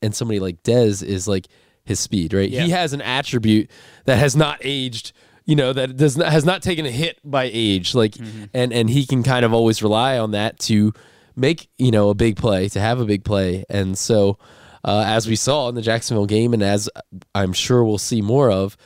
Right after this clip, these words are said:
Speaker 1: like, he's gonna hit some of those.
Speaker 2: Well, look, look, I mean, I think that, like, the, the thought process here is, like, if you can get four plays like that, you know,
Speaker 1: Well, that, right, that coulda won the game.
Speaker 2: that coulda won the game. Like, like
Speaker 1: You sign a, if you sign up, if any player that you have on the team, if you point to that player and be like,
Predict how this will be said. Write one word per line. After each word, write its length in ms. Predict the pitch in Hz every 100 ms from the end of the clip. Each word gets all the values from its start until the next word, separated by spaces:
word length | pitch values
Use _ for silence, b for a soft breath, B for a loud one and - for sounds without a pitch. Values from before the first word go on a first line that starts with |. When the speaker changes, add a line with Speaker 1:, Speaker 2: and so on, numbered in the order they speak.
| b b
Speaker 1:
like, 300 | 101 95 - _ _ _ _ _ _
he's 260 | 110 123 117
gonna 140 | 131
hit 140 | 117 -
some 140 | 101
of 60 | 85
those. 80 | 82
Speaker 2:
Well, 120 | 277
look, 140 | 247
look, 240 | 226 185 151
I 40 |
mean, 160 | 170 165
I 60 |
think 200 | 170 196
that, 120 | 190
like, 160 | 160 147
the, 140 | 147
the 140 | 135 135
thought 260 | - 175
process 400 | - 151 143 147
here 160 | - 147
is, 120 | 131
like, 160 | 143 127
if 120 | 139
you 80 | 156
can 140 | 170
get 160 | 147 139
four 240 | - 147
plays 260 | 139 143 143
like 140 | 170
that, 220 | 185 196 - 175 _ _ b
you 100 | -
know, 220 | 147 135 -
Speaker 1:
Well, 140 | 175 160
that, 200 | 160 -
right, 240 | 156 208
that 140 | 120 -
coulda 160 | 190
won 220 | 135 135 139
the 80 |
game. 260 | 110 139 135
Speaker 2:
that 100 | 151
coulda 120 | 185 175
won 140 | 165
the 60 | 151
game. 220 | 196 139
Like, 200 | 131 -
like 220 | 147 127 -
Speaker 1:
You 120 | 139
sign 300 | 131 165 180
a, 60 | 175
if 160 | 156 147
you 100 | 240
sign 320 | - 202 220
up, 120 | 180 -
if 140 | 156 -
any 260 | 180 269 330
player 420 | - 185 185 131
that 120 | 131
you 80 | 127
have 180 | 139 131
on 60 |
the 80 | 123
team, 300 | 113 160 123 B B B
if 80 | 123
you 120 | 165
point 280 | 156 180 170
to 20 | 147
that 100 | 139
player 220 | 147 131
and 80 | 120
be 60 | 113
like, 200 | 110